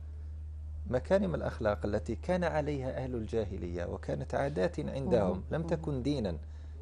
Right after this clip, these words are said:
Speaker 1: يعني، الكرم الذي كانوا يقدمون عليه
Speaker 2: مم.
Speaker 1: هو عادة ورثوها، يرثها الابن عن أبيه، لكن جاء الإسلام فهذب هذه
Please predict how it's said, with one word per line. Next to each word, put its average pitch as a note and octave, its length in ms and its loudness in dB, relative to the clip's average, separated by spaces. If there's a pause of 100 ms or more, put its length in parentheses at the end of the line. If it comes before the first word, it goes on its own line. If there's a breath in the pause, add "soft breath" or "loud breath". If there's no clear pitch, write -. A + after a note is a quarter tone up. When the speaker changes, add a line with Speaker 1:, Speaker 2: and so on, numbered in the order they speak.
(100)
Speaker 1:
يعني، G#2 200 2
الكرم A2 480 6
الذي F#2+ 280 0
كانوا B2+ 340 2
يقدمون G#2+ 560 0
عليه F2 360 2 (180 loud breath)
Speaker 2:
مم. E3 120 -4 (140)
Speaker 1:
هو F3 120 6
عادة D3+ 440 6
ورثوها، A2 600 2
يرثها B2 680 0 (280 loud breath)
الابن B2+ 380 0
عن A2+ 220 2
أبيه، B2+ 440 2 (920 loud breath)
لكن C#3 340 2
جاء E3+ 300 6
الإسلام D#3 680 2
فهذب B2+ 680 0
هذه G2+ 720 -2